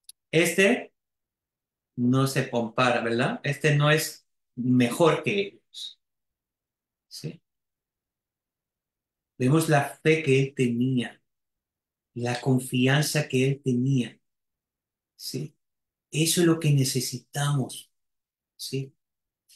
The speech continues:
Amarrar en nuestra vida, ¿sí? Eso es lo que nos va a ayudar a enfrentar las cosas.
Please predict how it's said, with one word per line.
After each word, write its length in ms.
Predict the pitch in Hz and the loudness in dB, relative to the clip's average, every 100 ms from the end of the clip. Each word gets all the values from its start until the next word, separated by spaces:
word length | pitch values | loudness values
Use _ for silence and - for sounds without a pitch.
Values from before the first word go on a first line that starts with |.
| _ _ _ _ _ | _ _ _ _ _
Amarrar 640 | 123 110 104 151 156 151 | -8 -6 -4 0 2 2
en 120 | 131 120 | 0 -2
nuestra 280 | 117 - - | -2 -12 -18
vida, 300 | - _ _ _ _ _ _ _ _ _ _ _ _ _ _ | -20 _ _ _ _ _ _ _ _ _ _ _ _ _ _
¿sí? 380 | _ - 120 117 _ _ _ _ _ _ _ _ _ _ | _ -12 -12 -12 _ _ _ _ _ _ _ _ _ _
Eso 220 | - 151 180 | 0 4 6
es 60 | |
lo 120 | 180 | 4
que 140 | 180 160 | 6 4
nos 280 | 147 135 131 | 4 2 0
va 100 | 160 | 0
a 60 | 160 | 2
ayudar 460 | 156 135 156 170 | 2 2 2 2
a 80 | 165 | 2
enfrentar 800 | 147 160 151 131 123 175 170 151 | 2 2 2 2 0 0 0 0
las 180 | 123 - | -2 -4
cosas. 360 | - - - | -14 -20 -20